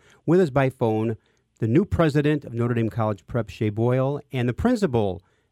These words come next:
Dan Tully of Notre Dame College Prep. Gentlemen, go Dons. Oh, we also have Leandra Juarez, director of the Notre Dame Burke Scholar Program.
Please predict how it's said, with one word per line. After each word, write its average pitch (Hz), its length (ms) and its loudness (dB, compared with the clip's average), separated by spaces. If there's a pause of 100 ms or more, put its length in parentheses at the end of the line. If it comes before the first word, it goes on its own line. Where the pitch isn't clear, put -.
(120)
Dan 110 300 2
Tully 127 460 -2
of 95 160 -8
Notre 101 180 0
Dame 98 160 -2
College 98 380 -4
Prep. 117 260 -2 (380)
Gentlemen, 151 640 0
go 135 220 2
Dons. 120 320 0
Oh, 180 100 0
we 135 140 0
also 143 240 -2
have 127 180 -2
Leandra 120 720 0
Juarez, 107 640 -2 (360)
director 110 500 2
of 107 80 -6
the 104 80 -4
Notre 104 240 2
Dame 104 340 -2
Burke 113 420 0
Scholar 107 440 -4
Program. 95 640 -4